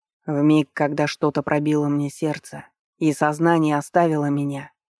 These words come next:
я видел его так отчётливо, точно боги, наконец, сорвали проклятый покров с моего взора». «Ты чувствуешь его?» — с безумной надеждой прошептал дипломат.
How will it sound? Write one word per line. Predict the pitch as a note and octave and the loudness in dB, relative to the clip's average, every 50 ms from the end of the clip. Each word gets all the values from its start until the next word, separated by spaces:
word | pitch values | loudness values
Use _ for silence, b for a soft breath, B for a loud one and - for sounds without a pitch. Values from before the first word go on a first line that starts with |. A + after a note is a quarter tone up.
| _ _ - | _ _ -2
я | E3+ D#3 D#3 D#3 D#3 | 2 2 4 4 4
видел | D3+ E3 E3 D#3+ E3 D#3+ D#3 | 4 2 2 4 4 2 2
его | D3+ D#3 D#3 D3 D3+ D3 | 2 0 0 0 -2 0
так | - D#3+ D#3+ - - | 0 0 -2 0 -2
отчётливо, | D3 - _ - - - D#3+ D3+ - D3+ C#3+ C#3 C#3 C#3+ - - _ _ _ | -4 -4 _ -6 -2 -2 -2 0 -2 -4 -6 -6 -8 -12 -14 -16 _ _ _
точно | - D#3+ D3+ - - E3+ D#3+ D#3 | 0 2 2 2 2 2 2 4
боги, | D#3+ E3+ E3+ D#3+ D3 D3+ | 4 2 2 2 2 0
наконец, | D3 D3 - D#3 D3 D3+ D3+ D3+ C#3 - | 0 0 0 2 2 2 2 0 0 -4
сорвали | - - D3 D3 D3 D3 D3 C#3+ D3 | -4 -2 -2 0 0 2 0 0 0
проклятый | - - D3+ D3 - D3+ D3 C#3+ - D3+ | 0 -2 -2 -2 0 0 -2 -2 -2 -4
покров | C#3+ - D3+ - - F3 D#3+ C#3+ | -4 -4 -4 -2 -2 -2 -2 -2
с | - - D#3 | -2 -4 -2
моего | D3+ D3 D3 D3 D3 | -2 0 0 0 -2
взора». | C#3 C#3+ D3 D3+ D3 C#3+ C#3 C#3 C#3 - - _ _ _ _ _ _ _ _ _ _ _ _ _ | -2 -4 -4 -4 -4 -4 -4 -6 -10 -12 -16 _ _ _ _ _ _ _ _ _ _ _ _ _
«Ты | - - C#3+ C#3 C#3 | -6 -4 -4 -4 -4
чувствуешь | - - - E3 F3+ F#3+ - - E3+ D3+ C#3+ - - | -6 -4 -2 0 0 0 -2 -2 -2 -2 -2 -2 -4
его?» — | - C#3+ C3+ C#3 - - _ _ _ _ _ _ _ _ - | -4 -4 -4 -6 -10 -12 _ _ _ _ _ _ _ _ -4
с | E3 D#3 D3+ | -2 0 2
безумной | E3 E3 D#3+ E3+ E3+ E3 D#3+ D#3+ D#3 | 2 4 6 6 6 6 6 4 4
надеждой | D#3 D#3 D3+ D3+ E3 E3+ D#3 D3+ D3+ | 4 2 2 2 0 0 0 0 -4
прошептал | - - D3+ - - D3+ - - D3+ D3 C#3+ C#3 | -4 -2 -2 -2 -4 -4 -4 -4 -2 -2 -2 -2
дипломат. | D3 C#3+ - D3+ D3+ D3+ D3 C#3+ C#3+ - - | -4 -4 -2 0 0 0 0 -2 -4 -8 -14